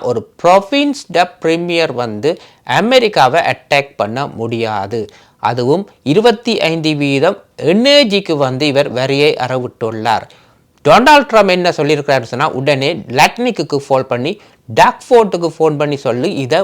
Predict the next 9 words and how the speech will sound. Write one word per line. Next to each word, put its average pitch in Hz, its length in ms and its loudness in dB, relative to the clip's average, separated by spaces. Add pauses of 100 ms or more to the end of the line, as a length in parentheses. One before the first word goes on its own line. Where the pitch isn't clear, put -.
உடனடியாகவே 139 760 0 (100)
நிறுத்தியே 143 560 -4 (240)
ஆக 127 260 -4
வேணும் 117 300 -6
என்று 120 180 -6 (520)
எச்சரிக்கை 214 600 2
விடுத்திருக்கிறாங்க. 123 680 0 (840)
டக்ஃபோர்ட் 202 540 2 (100)
வந்து 143 200 2